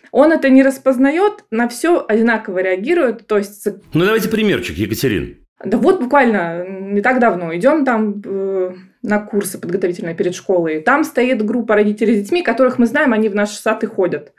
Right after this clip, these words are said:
Speaker 1: Мы подходим, они его видят издалека, там: «Привет, привет, Миша», там его приветствуют, всё вроде здорово. Мы подходим ближе, девочка одна такая: «Вот»,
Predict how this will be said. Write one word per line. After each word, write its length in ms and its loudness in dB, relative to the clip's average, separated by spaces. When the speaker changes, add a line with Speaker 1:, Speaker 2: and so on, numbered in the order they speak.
Speaker 1:
Мы 140 6
подходим, 440 4
они 160 6
его 120 4
видят 320 0
издалека, 560 0
там: 420 -2
«Привет, 400 0
привет, 320 -2
Миша», 300 2
там 320 -8
его 200 -2
приветствуют, 600 0
всё 160 -2
вроде 320 2
здорово. 320 4
Мы 100 2
подходим 380 2
ближе, 280 2
девочка 360 0
одна 160 -2
такая: 260 -2
«Вот», 320 -2